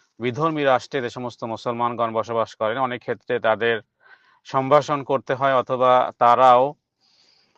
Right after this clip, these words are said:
আহ, হ্যাপি নিউ ইয়ারের শুভেচ্ছা জানায়, মোবারকবাদ জানায়। প্রতি উত্তরে একজন মুসলমানের সেই মোবারকবাদের প্রতি উত্তরে কি হওয়া উচিত ইত্যাদি বিষয়গুলো আমরা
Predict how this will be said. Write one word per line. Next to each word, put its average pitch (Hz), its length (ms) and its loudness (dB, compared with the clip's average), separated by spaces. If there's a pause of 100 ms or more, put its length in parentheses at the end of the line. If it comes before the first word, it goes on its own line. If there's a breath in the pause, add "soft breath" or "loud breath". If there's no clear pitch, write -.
(600)
আহ, 117 420 2
হ্যাপি 131 260 -2
নিউ 139 180 2
ইয়ারের 139 280 8
শুভেচ্ছা 139 580 4
জানায়, 123 440 2 (800)
মোবারকবাদ 127 640 4
জানায়। 123 300 0
প্রতি 127 240 0
উত্তরে 135 520 0 (580)
একজন 127 460 -4
মুসলমানের 127 800 -2 (720)
সেই 127 220 -6
মোবারকবাদের 120 800 2
প্রতি 123 220 -8
উত্তরে 135 600 0
কি 131 160 -6
হওয়া 120 240 2
উচিত 117 380 -6 (1300)
ইত্যাদি 175 640 2
বিষয়গুলো 135 680 -4 (160)
আমরা 113 380 0